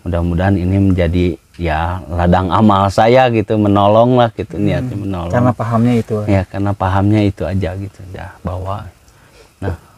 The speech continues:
Speaker 1: bawa bergeser ke tempat kita ngebase itu.
Speaker 2: Hmm.
Speaker 1: Kan harus menjauh dari,
Speaker 2: Kawah.
Speaker 1: apa, dari kawah gitu di situ dia. Pas jam enam, jam enam maghrib,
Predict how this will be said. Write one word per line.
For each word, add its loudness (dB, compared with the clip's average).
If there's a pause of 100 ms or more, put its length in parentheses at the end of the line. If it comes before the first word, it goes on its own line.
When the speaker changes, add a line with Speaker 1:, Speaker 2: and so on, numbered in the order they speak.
(880)
Speaker 1:
bawa 4
bergeser 2
ke 2
tempat 0
kita 0
ngebase 4
itu. 2
Speaker 2:
Hmm. -12 (460)
Speaker 1:
Kan 0
harus 2
menjauh 4
dari, 4 (480)
Speaker 2:
Kawah. -2
Speaker 1:
apa, 2
dari 2
kawah -4
gitu -8
di -10
situ -20
dia. -20 (1080)
Pas 0 (100)
jam 2
enam, 2
jam 2
enam 0
maghrib, 0